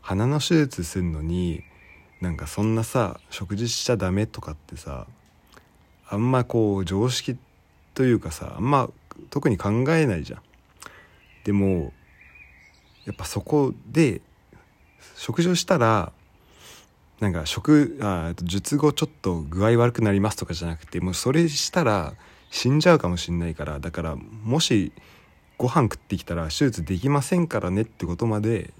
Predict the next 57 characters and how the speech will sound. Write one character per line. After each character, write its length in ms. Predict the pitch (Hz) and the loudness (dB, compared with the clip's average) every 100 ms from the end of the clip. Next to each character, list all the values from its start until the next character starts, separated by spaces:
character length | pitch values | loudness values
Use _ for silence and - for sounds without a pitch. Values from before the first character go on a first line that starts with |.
| 90 | -4
言 140 | 95 | 0
わ 100 | 104 | 2
れ 140 | 107 104 | 2 2
る 80 | |
わ 160 | 98 95 | 0 -4
け 120 | - - | -8 -14
よ。 80 | - - - _ _ - _ - - - - - - - _ _ | -16 -20 -20 _ _ -20 _ -20 -20 -20 -20 -20 -20 -20 _ _
で、 80 | 101 | -8
そ 220 | - - | -4 0
の 120 | 143 | 0
感 400 | 160 - 151 147 | 0 -2 0 0
じ 140 | 131 127 | 0 -2
ね、 180 | 127 - | -2 -4
な 120 | 117 92 | -4 -4
ん 80 | 85 | -4
か、 200 | 78 - _ - _ _ _ - | -8 -10 _ -20 _ _ _ -10
な 80 | |
ん 20 | 87 | -10
か 60 | |
そ 140 | - 139 | -4 -2
れ 120 | 160 | 0
ぐ 80 | 170 | 0
ら 80 | |
い 80 | 180 | 2
も 120 | 110 | 0
う 40 | 87 | -2
こ 100 | - | -8
う 20 | |
生 240 | - 180 190 | -2 0 0
死 200 | - 110 | 0 -2
を 260 | 95 107 | -2 0
分 140 | 95 95 | -2 -4
け 140 | - 147 | -4 -2
る 100 | 151 | 0
ぐ 100 | 160 | 0
ら 100 | 123 | 0
い 100 | 95 | -2
の、 340 | 107 120 82 - - - - _ _ _ _ _ - _ | -2 -2 -4 -12 -20 -20 -20 _ _ _ _ _ -20 _
そ 140 | - 98 | -4 -2
の 120 | 85 - | -4 -4
知 160 | - - | -4 0
見 260 | 113 104 | 2 2
っ 40 | 98 | 0
て 120 | 120 | 2
い 80 | 110 | 2
う 60 | |
の 160 | 92 85 | 0 0
が、 320 | 101 107 82 - | 0 0 -2 -10
で、 120 | 90 - | -12 -8
こ 160 | - | -6
の 80 | 120 | -4
ほ 140 | - | -4
ん 40 | 151 | -6
と 140 | - | -6
細 320 | - - 147 170 | -8 -2 -2 -2
か 200 | - 175 | 0 2
い 140 | 117 | 2